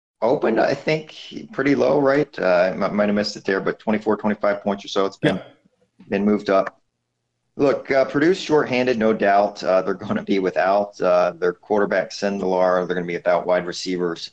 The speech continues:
Speaker 1: Moore and Sparks. Uh, those are their, pretty much their top two.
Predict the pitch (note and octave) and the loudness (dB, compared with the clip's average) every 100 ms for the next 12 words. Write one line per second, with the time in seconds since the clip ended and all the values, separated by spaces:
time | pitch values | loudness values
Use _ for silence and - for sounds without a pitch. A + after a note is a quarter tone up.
0 | - F#2 G2 G2 G2 F#2+ - E2+ E2+ - | -12 -4 0 2 0 -2 -8 -18 -16 -16
1 | - F#2+ F#2+ - - - _ _ _ _ | -6 -2 0 -2 -8 -14 _ _ _ _
2 | _ _ D#2 F#2 G#2 G#2+ F#2+ - G#2 G2 | _ _ -2 0 0 0 -2 -4 -2 0
3 | F#2 - E2+ - E2+ - - C3+ C3 B2+ | -2 -4 -6 -2 -2 -2 0 4 4 0